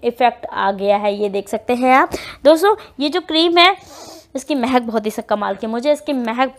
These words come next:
बहुत ज़्यादा ही अच्छी लगी है। And आपको बता दें इस क्रीम के अंदर किसी भी हर्ष केमिकल का इस्तेमाल नहीं किया है। इस क्रीम के ऊपर मेंशन किया गया है कि ये पैराबेन, सल्फेट, सिलिकॉन, कलर्स फ्री है। And हाँ,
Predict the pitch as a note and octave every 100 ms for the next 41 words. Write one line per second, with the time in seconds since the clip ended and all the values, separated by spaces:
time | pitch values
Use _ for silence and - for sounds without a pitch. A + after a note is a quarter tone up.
0 | - - A3+ C4 A#3 - A3+ G#3 A#3+ A#3+
1 | C4+ - A3 - A#3+ G#3+ A#3 C#4 E4+ -
2 | - B3+ B3 B3 C4 B3+ A#3+ C4 C#4 C4
3 | - B3 B3 C4+ A#3+ A#3 A#3+ B3 C#4 C4
4 | B3 A3+ A3+ - A3+ G#3+ G#3+ G#3+ A3 A3
5 | G#3 G3+ G#3+ G#3 F#3+ G#3 B3+ C4 C4+ C4
6 | C#4 - - - D4 - D#4+ D#4+ D#4+ D#4+
7 | D#4+ D4+ B3+ C4+ C4+ D4+ C#4+ C#4 B3+ B3+
8 | B3 B3 C4 D4+ D4+ C4+ C#4+ C#4+ A#3+ A3+
9 | A#3+ B3+ C#4+ C#4+ - A#3 A#3 B3+ C4 C4
10 | C4 A#3+ A#3 B3 C4 C4+ A#3+ A3 A#3+ C4
11 | - A3 A#3 C#4+ C#4 D#4 - - - C#4
12 | D4 D#4+